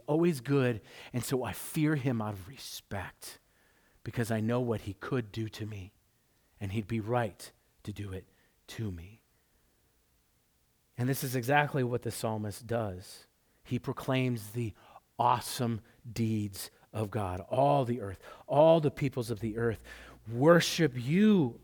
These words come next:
God, because of your great and fearful deeds." But then the psalmist turns to us, to the reader, and he proclaims, "Come, come and see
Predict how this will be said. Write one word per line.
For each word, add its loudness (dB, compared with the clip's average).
God, 4
because 0
of 0
your 2
great 4
and -6
fearful -4
deeds." -6
But 2
then 6
the 2
psalmist 2
turns 0
to -6
us, 2
to -8
the 0
reader, 4
and 0
he 0
proclaims, 0
"Come, 8
come 2
and 4
see 4